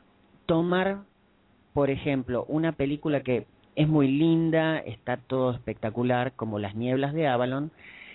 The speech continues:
pero tomarlo como si fuera una biblia.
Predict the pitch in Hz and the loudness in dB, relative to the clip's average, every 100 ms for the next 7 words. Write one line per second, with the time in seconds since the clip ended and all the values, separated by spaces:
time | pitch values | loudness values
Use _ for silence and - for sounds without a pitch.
0 | - 160 156 151 165 170 185 190 196 185 | -4 0 2 2 2 2 2 2 0 0
1 | 151 147 147 131 165 165 170 180 - _ | 0 0 -4 -2 2 2 2 0 -6 _
2 | - 156 156 147 143 165 202 127 107 104 | -2 2 4 2 2 0 0 0 0 0
3 | 107 | -2